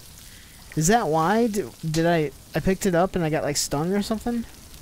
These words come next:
Yeah.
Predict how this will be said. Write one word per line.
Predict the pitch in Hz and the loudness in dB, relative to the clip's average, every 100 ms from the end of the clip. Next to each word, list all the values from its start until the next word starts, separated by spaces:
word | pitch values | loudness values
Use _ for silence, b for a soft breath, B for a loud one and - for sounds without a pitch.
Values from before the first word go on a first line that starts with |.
| - - - - - - - - - - - - - - - - - - - - - - - - - - - - - - - - - - - | -20 -20 -20 -18 -18 -18 -20 -20 -20 -20 -20 -20 -20 -20 -20 -20 -20 -20 -20 -20 -20 -20 -20 -20 -20 -20 -20 -20 -20 -20 -20 -20 -20 -20 -12
Yeah. | 139 143 156 170 180 190 208 233 202 123 120 123 110 156 | -6 -2 0 2 4 4 4 4 4 4 2 0 0 0